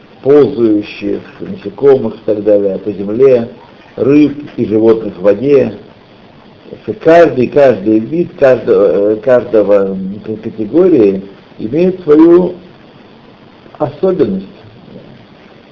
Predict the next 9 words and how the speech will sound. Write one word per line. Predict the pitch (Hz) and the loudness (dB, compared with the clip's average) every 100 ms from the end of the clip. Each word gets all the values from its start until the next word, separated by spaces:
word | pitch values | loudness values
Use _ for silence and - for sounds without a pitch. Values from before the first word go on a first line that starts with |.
| - 117 | -16 -8
И | 123 | -6
у | - 131 | -4 -8
вс-, | - - - 123 | -10 -18 -12 -10
у | 117 | -10
всех, | - 185 202 - - - - - - _ - - - - - - - - - - - - - - - - - - - - - - | -2 0 2 0 -14 -20 -20 -20 -20 _ -20 -20 -20 -20 -20 -20 -20 -20 -20 -20 -20 -20 -20 -20 -20 -20 -20 -20 -20 -20 -20 -18
на | 113 113 | -14 -6
всех | - 180 | -2 -2
отпечатана | - - - 170 165 151 135 123 | -4 -8 0 2 4 2 2 0
мудрость, | 123 175 214 151 107 95 - | -2 -4 0 4 4 2 -4